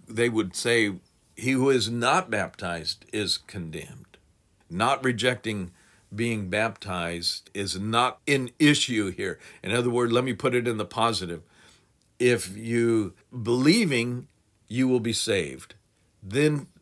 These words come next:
to follow in scriptural baptism. If you do not believe, you will be condemned. Baptism is not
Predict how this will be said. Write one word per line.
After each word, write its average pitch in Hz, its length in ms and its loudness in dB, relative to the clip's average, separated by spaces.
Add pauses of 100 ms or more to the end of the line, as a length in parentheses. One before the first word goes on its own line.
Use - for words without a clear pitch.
to 104 140 -8
follow 120 460 2
in 113 200 -4
scriptural 110 560 0
baptism. 82 800 -6 (320)
If 98 160 -6
you 110 100 -4
do 139 260 6
not 165 280 4
believe, 90 560 -2
you 110 260 -2
will 120 120 4
be 107 120 -2
condemned. 92 680 -6 (320)
Baptism 101 580 -4
is 95 180 -4
not 90 360 -4